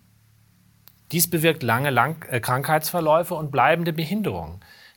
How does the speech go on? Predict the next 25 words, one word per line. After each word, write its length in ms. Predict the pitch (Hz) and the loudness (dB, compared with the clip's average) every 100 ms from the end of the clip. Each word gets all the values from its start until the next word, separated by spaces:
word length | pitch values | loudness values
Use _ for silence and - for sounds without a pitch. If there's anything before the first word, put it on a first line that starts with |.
| - | -4
Denken 240 | 123 131 | -2 -2
Sie 140 | 120 123 | -4 -4
nur 240 | 135 139 | -2 -2
an 120 | 135 | -4
Schlaganfälle, 840 | 135 135 196 127 110 - 110 101 101 - - | 0 4 4 2 -2 0 0 0 -4 -12 -6
bei 120 | 127 | -2
denen 280 | 123 139 135 | 0 0 2
häufig 320 | 139 160 170 | 0 0 -4
Lähmungen 400 | 135 139 180 170 | -4 -4 -2 -4
und 140 | 143 151 | -6 -8
Sprachstörungen 720 | - 143 180 180 165 156 156 | -4 2 4 2 -2 0 0
bestehen 480 | 147 - 180 190 127 | -4 -4 -2 0 0
bleiben, 340 | 101 98 98 - - _ _ | 0 -2 -4 -12 -20 _ _
oder 340 | 139 160 147 | -2 2 2
an 140 | 131 131 | 0 0
Parkinson-Erkrankte, 960 | 160 196 180 147 127 120 - 123 131 120 | 0 0 0 0 -2 -2 -2 -2 -2 -2
bei 160 | 120 | -2
denen 220 | 123 135 | -2 -4
trotz 300 | 131 185 208 | -2 -4 -4
aller 260 | - 131 120 | -6 -4 -2
Behandlungen 520 | 113 110 110 110 110 | -2 -4 -4 -4 -6
die 80 | 107 | -6
Symptome 580 | 110 117 117 120 120 107 - - _ | -8 -8 -6 -6 -6 -8 -14 -20 _
wie 140 | 117 | -6
Zittern 540 | - 135 143 117 101 | -2 -2 0 -2 -2